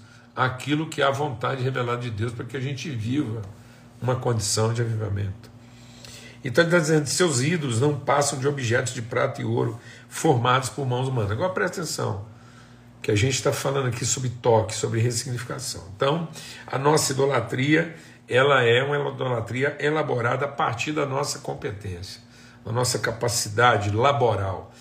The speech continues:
aquilo que a gente é capaz de fazer. Guarda isso no seu coração, porque isso é essencial pro nosso entendimento. Toda a nossa idolatria está fundamentada na nossa competência. Toda vez que eu coloco a minha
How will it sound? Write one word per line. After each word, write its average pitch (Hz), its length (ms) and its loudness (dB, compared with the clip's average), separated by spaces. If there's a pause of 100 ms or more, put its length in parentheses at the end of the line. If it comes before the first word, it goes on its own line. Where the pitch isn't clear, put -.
(140)
aquilo 127 280 -4
que 127 80 -4
a 120 40 -2
gente 120 220 0
é - 40 -6
capaz 117 340 -2
de - 60 -8
fazer. 95 260 -6 (400)
Guarda 160 480 4
isso 127 220 -2
no 104 100 -8
seu 113 120 -6
coração, 104 460 -6
porque 120 180 -12
isso 139 200 -6
é 135 40 2
essencial 110 840 -4 (360)
pro 123 80 -10
nosso 110 280 -2
entendimento. 98 460 -8
Toda 165 320 4
a 131 40 0
nossa 131 420 2
idolatria 120 720 -2 (280)
está 107 260 -4
fundamentada 120 1080 0 (240)
na 135 120 2
nossa 107 480 4
competência. 107 840 -2
Toda 202 260 4
vez 143 520 -2 (300)
que - 60 -2
eu 135 80 4
coloco 131 520 4
a - 20 -4
minha 127 300 -2